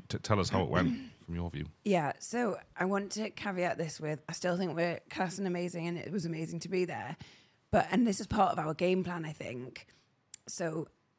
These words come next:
Speaker 2: you know, bear with me. But there were points in the second half where we came out, I think we came out just to protect the three nil lead, right? Keep a clean sheet.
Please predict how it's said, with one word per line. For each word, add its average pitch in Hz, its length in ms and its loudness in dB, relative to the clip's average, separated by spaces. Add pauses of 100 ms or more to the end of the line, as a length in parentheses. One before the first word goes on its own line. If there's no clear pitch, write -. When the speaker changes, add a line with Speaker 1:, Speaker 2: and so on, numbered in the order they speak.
(300)
Speaker 2:
you 185 140 0
know, 160 160 -2
bear 170 260 -4
with 147 200 -10
me. 151 200 -10 (480)
But 220 280 4 (240)
there 247 160 4
were 190 80 4
points 240 560 -6
in 180 160 0
the 175 80 2
second 185 280 0
half 208 500 -2 (180)
where 185 140 4
we 180 100 6
came 214 280 4
out, 175 160 4
I 127 60 2
think 175 160 2
we 175 80 0
came 190 240 6
out 196 160 2
just - 200 -4
to 196 60 -2
protect 180 340 0
the 156 100 2
three 180 260 0
nil 190 160 -2
lead, 131 320 -2
right? 196 180 -6
Keep 214 200 0
a 247 40 -4
clean 202 280 0
sheet. 180 480 -2